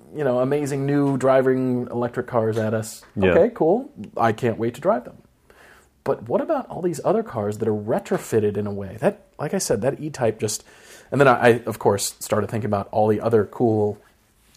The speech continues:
Speaker 1: eighties, sixties, whatever cars that could be retrofitted and how that changes the personality. And I was so intrigued by how it changed the personality of this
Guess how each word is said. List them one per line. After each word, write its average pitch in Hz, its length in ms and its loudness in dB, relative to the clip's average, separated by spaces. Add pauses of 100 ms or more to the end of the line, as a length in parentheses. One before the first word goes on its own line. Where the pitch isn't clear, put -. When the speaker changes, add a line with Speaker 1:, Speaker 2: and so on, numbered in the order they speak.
Speaker 1:
eighties, 92 500 -4 (140)
sixties, 101 600 -8
whatever 107 300 -2
cars 107 420 -2
that 101 80 -8
could 113 140 -6
be 107 80 -2
retrofitted 143 680 -2
and 101 280 -6 (460)
how 131 320 0
that 156 200 2
changes 131 340 -4
the 113 80 -6
personality. 120 600 -2 (300)
And 123 100 2
I 127 40 4
was 120 160 0
so 175 360 6
intrigued 131 500 2
by 101 120 -2
how 120 180 2
it 120 80 0
changed 127 240 -2
the 107 60 -8
personality 117 580 0
of 107 140 -4
this 107 220 -2